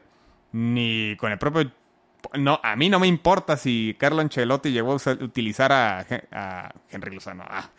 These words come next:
Irving Lozano como, como falso nueve. A mí no me importa.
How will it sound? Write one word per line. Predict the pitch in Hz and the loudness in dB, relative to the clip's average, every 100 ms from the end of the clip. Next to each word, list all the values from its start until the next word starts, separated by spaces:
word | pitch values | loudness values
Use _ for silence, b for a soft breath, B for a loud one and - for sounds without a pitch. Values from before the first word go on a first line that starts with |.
| B B | B B
Irving | 123 143 160 143 | 2 4 6 4
Lozano | 123 147 151 147 | 4 2 2 0
como, | - 123 123 107 - _ B B B | 0 2 2 -2 -8 _ B B B
como | - 117 110 | -4 0 2
falso | 135 139 | 0 0
nueve. | 139 | -2
A | |
mí | 117 | 0
no | 160 | 2
me | 185 | 4
importa. | 180 143 151 - - | 4 4 2 0 -12